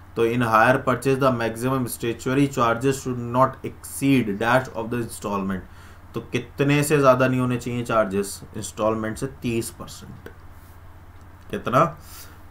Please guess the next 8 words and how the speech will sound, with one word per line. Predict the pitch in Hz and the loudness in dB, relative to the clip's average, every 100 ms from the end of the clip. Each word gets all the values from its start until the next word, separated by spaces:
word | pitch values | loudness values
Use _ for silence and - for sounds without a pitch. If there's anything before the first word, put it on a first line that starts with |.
| - | 0
तीस | 147 160 - | 2 2 2
परसेंट | 135 127 120 113 | -2 0 -2 -4
से | - 117 | -4 -2
ज़्यादा | 107 101 | -2 -2
charges | 104 98 95 120 120 | -6 -6 -4 -4 -4
नहीं | 92 107 101 | -6 -8 -10
होने | 90 98 147 202 - - | -8 -6 -6 -8 -12 -14
चाहिए। | - - - - | -12 -12 -16 -16